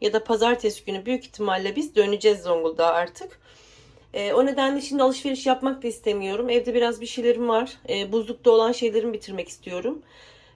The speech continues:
Ee, biraz köfte kaldı orada. Hiçbir şey yapmayıp eve döndüğümde oğlum bamya ile pilav pek, e, isteyerek yemeyeceği için,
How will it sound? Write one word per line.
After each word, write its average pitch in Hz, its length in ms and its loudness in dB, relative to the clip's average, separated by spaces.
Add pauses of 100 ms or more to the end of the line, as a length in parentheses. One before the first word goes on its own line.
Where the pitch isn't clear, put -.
(100)
Ee, 196 120 -2
biraz 233 300 0
köfte 254 340 2
kaldı 214 340 2
orada. 202 360 -2
Hiçbir 269 260 -8
şey 247 140 -6
yapmayıp 240 460 4
eve 214 200 2
döndüğümde 208 420 2
oğlum 214 400 4
bamya 220 340 4
ile 220 160 0
pilav 214 280 0
pek, - 320 -4
e, 185 280 -4
isteyerek 214 460 2
yemeyeceği 233 380 4
için, 180 300 -4